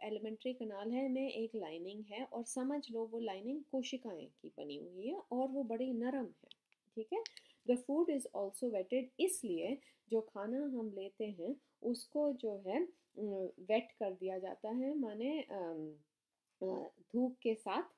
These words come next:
अ, अ, उसे मिला दिया जाता है, अ, अ, गीला कर दिया जाता है, wetting माने गीला, to make its passage smooth, ताकि वो smooth अंदर जाए, हम्म, एकदम आसानी से smooth, हम्म।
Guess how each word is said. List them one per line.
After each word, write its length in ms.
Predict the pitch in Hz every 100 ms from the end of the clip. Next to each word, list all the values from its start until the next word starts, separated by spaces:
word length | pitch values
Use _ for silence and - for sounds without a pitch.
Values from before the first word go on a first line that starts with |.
| _ _
अ, 420 | - 190 180 170 - -
अ, 180 | 180 -
उसे 260 | 202 -
मिला 320 | 208 185 185 196
दिया 280 | 214 208
जाता 360 | 196 190 180 220
है, 260 | 240 254 466
अ, 480 | - - 202 330 370 - -
अ, 300 | 196 190 180
गीला 440 | 180 175 196 240 233
कर 180 | - 170
दिया 240 | 160 165
जाता 280 | - - 220
है, 80 | 262
wetting 440 | 185 180 214 226
माने 220 | 180 156
गीला, 340 | 156 160 151 214 381 _ _ -
to 60 |
make 300 | 220 208 240
its 100 | 233 -
passage 360 | 180 - 226 226
smooth, 360 | - 202 170
ताकि 400 | - 220 196 254
वो 200 | 277 480
smooth 520 | 440 - - 233 269 220 202 _ -
अंदर 360 | 180 156 151 135
जाए, 260 | - - - -
हम्म, 160 | 247 311
एकदम 300 | 233 226 285
आसानी 540 | 254 202 - 165 180 185
से 160 | - -
smooth, 760 | - - 170 - _ _ -
हम्म। 160 | 202